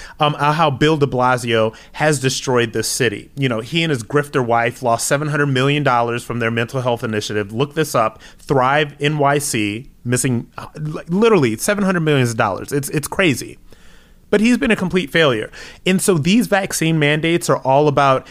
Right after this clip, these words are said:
him establishing some kind of control and, and him basically saying,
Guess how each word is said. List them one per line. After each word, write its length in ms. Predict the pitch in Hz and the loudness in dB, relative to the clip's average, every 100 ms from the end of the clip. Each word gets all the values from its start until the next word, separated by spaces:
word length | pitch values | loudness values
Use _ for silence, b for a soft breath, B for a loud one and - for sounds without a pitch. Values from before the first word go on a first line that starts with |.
| B B | B B
him 340 | 170 170 170 143 | 0 2 2 0
establishing 720 | 139 147 151 165 165 151 143 | -2 0 -2 -2 -2 -2 -2
some 240 | - 156 | 0 -2
kind 220 | 147 147 139 | 0 -2 -2
of 80 | |
control 500 | - 113 - 170 160 | -4 -4 2 4 4
and, 160 | 131 127 | 4 2
and 240 | - 131 | -2 -2
him 360 | 123 170 170 143 | -2 -2 0 -2
basically 520 | 143 139 135 143 131 | 0 0 0 -2 -2
saying, 400 | 123 151 135 117 | 0 2 2 0